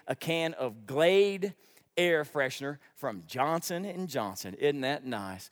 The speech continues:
People use this after they use the facilities when they're being courteous to other people in the home,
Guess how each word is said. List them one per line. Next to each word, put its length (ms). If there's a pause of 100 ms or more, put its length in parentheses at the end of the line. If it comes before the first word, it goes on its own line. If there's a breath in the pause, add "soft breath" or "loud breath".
(160 loud breath)
People 300
use 320
this 220
after 260
they 160
use 280
the 120
facilities 840
when 160
they're 100
being 340
courteous 480
to 160
other 240
people 400
in 160
the 80
home, 320